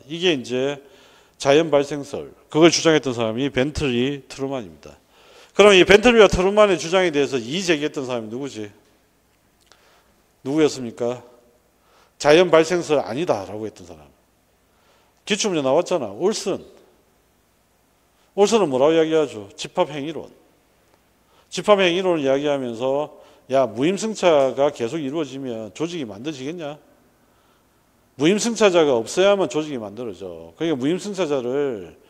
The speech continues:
없애야 돼. 그러니까 무임승차자를 없애려면 어떻게 해야 되지? 그렇죠. 강제할 수 있어야 되죠.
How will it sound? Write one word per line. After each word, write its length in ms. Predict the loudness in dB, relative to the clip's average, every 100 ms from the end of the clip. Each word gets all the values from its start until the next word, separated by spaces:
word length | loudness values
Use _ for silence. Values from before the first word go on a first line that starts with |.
| _ _ _ _
없애야 420 | -14 -2 2 2
돼. 180 | 0 -10 -18 -20 _ _ _
그러니까 200 | _ 0 2
무임승차자를 580 | -2 -2 -2 0 0
없애려면 440 | 0 -4 -6 -6 -8
어떻게 240 | -14 -12
해야 80 | -10
되지? 320 | -10 -16 -18 _ _ _ _ _ _ _ _ _ _ _
그렇죠. 440 | -8 -8 -6 -14 -18 _ _ _
강제할 540 | -18 -16 -6 -4 -4
수 140 | -8 -16
있어야 220 | -18 -20
되죠. 280 | _ -20